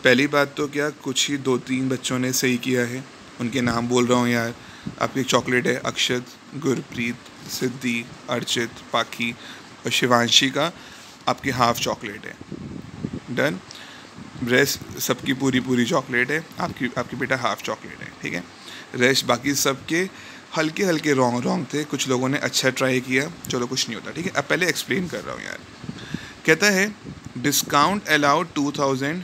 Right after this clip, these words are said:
shown," इसको समझने के दो sense हैं। पहली बात, discount अलाउड expense है,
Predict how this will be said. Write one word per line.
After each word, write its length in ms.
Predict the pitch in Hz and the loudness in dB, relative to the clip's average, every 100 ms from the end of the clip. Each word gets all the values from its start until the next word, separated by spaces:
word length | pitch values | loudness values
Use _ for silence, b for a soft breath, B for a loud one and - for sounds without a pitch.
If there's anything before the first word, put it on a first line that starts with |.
| 156 | -6
shown," 360 | - 147 151 175 - 87 - 143 | -2 0 0 -2 -4 -8 -8 -8
इसको 280 | - - | -4 -2
समझने 420 | 196 151 147 147 156 | -2 -2 -2 0 0
के 80 | |
दो 220 | 180 143 147 | 2 2 2
sense 360 | 135 135 123 | 2 0 -2
हैं। 120 | 117 - B B B B - - | -4 -6 B B B B -18 0
पहली 220 | 151 147 170 | 4 6 4
बात, 340 | 165 170 160 | 2 0 -2
discount 380 | 143 139 151 165 | -8 -2 0 0
अलाउड 260 | 151 156 165 | 0 -2 -2
expense 460 | 147 - 170 190 214 | -4 -2 -4 0 -2
है, 160 | 175 | -2